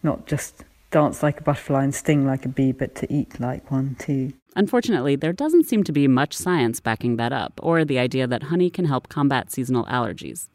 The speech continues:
Speaker 2: at least not yet. But the ancient Egyptians did have one thing right when they applied honey to cuts and burns.
Speaker 1: A scientist in New Zealand actually started to prove how honey was useful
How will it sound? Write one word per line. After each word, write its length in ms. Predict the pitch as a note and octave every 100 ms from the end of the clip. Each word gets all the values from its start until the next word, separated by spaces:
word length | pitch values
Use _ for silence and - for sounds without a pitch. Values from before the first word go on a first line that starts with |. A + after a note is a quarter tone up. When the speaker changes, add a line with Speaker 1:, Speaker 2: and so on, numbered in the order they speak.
| -
Speaker 2:
at 80 | C#4+
least 180 | C4
not 160 | - -
yet. 200 | B2 - _ - - _
But 100 | D#3
the 140 | F3+ -
ancient 260 | F3+ E3
Egyptians 520 | B2+ D3 - B2 A#2+ -
did 220 | D#3+ A#3 -
have 200 | F4 -
one 280 | E3 F3
thing 240 | E3+ A#2+ A2+
right 240 | B2 -
when 120 | - B2
they 60 |
applied 420 | A#2+ - A#3 C#4+
honey 260 | G#3+ F3+ E3+
to 160 | - A3+
cuts 320 | - A#2+ -
and 180 | C3 A#2+
burns. 460 | A2+ F2 - - _
Speaker 1:
A 260 | - D#3 E3
scientist 680 | - F#3 F3 E3+ D#3+ - D3+
in 140 | D3+
New 160 | D3 D3
Zealand 640 | D#3 D3+ C#3 - - - _ _
actually 540 | D#3 - - D3+ D3 A#2
started 540 | - D#3+ D3 - C#3+
to 80 | -
prove 560 | - - E3+ E3 D3
how 240 | - C#3+ C3+
honey 320 | C3+ C#3+ C3+
was 200 | C#3 -
useful 680 | D3+ D3 - - - -